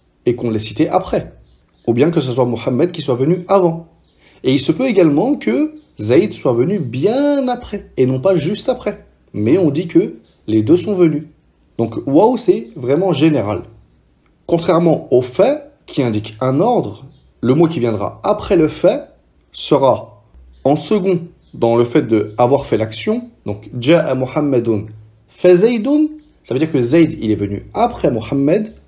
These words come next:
avec la nuance en plus également qu'il est venu juste après. Contrairement à thumma, qui indique également un ordre,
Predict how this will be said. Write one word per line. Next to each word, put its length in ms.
avec 540
la 140
nuance 560
en 160
plus 720
également 640
qu'il 380
est 40
venu 280
juste 460
après. 280
Contrairement 540
à 80
thumma, 640
qui 140
indique 440
également 440
un 140
ordre, 440